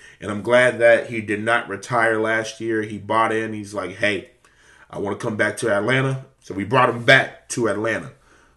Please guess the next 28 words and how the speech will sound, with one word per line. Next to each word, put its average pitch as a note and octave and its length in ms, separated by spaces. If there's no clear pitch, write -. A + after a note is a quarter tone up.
But F2+ 120
my B2 160
wish B2+ 280
list B2 260
item A2+ 320
for A2 200
Lou A#2 140
Will C3 500
is F#2+ 120
to - 120
get G2+ 440
twelve B2+ 560
points A2 340
per G#2 180
game F2 520
this F#2 420
upcoming F2+ 400
season. E2 460
I G#2 60
think A2+ 160
that's A2+ 180
possible G#2 640
with A2 160
the A2 80
addition A#2 400
of G#2+ 120
Delon G#2+ 440
Wright, G#2 400